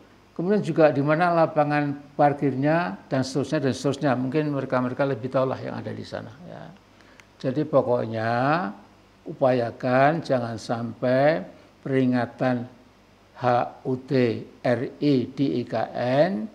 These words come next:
jadi dagelan yang sangat menyedihkan, sehingga I K N menjadi institut kebodohan nasional.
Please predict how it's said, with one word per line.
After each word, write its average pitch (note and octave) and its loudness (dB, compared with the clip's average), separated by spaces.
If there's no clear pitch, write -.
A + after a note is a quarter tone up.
jadi B2 -2
dagelan A#2 -2
yang A#2+ -2
sangat C#3 -4
menyedihkan, C#3 0
sehingga A#2+ 2
I A#2+ -2
K - -8
N E3+ -2
menjadi B2+ 2
institut E3 6
kebodohan B2 2
nasional. A2 -4